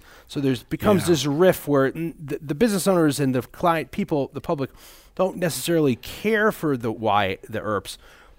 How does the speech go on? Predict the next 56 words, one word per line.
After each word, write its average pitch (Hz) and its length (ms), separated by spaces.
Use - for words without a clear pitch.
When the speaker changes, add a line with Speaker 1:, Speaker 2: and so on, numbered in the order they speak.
Speaker 1:
but 190 100
at 175 60
the 160 80
same 175 260
time, 160 360
they 139 300
realize 135 600
that 113 100
the 120 120
Earps 135 180
kinda 127 220
have 123 260
their 139 160
back 110 340
because 120 240
Speaker 2:
Yeah, 113 60
Speaker 1:
at - 20
the 131 100
end 123 80
of 113 60
the 120 60
Speaker 2:
yeah. 120 160
Speaker 1:
day, 120 100
the 101 340
Earps 117 320
are 139 200
business 104 340
owners 101 220
themselves. 98 560
Speaker 2:
And 180 80
it's 196 120
also, 214 320
it, 175 240
w-, 156 280
yeah, 127 280
but 160 100
also 202 240
what's 147 220
really, 127 380
what's 143 260
interesting 156 440
in 120 140
the 107 80
kind 120 160
of, 101 100
like, 104 140
the 92 60
disc-, - 360
discrepancy, 113 640
which 92 180
is 107 140
a - 20
really 120 280
interesting - 420
story, 123 460
is, 90 300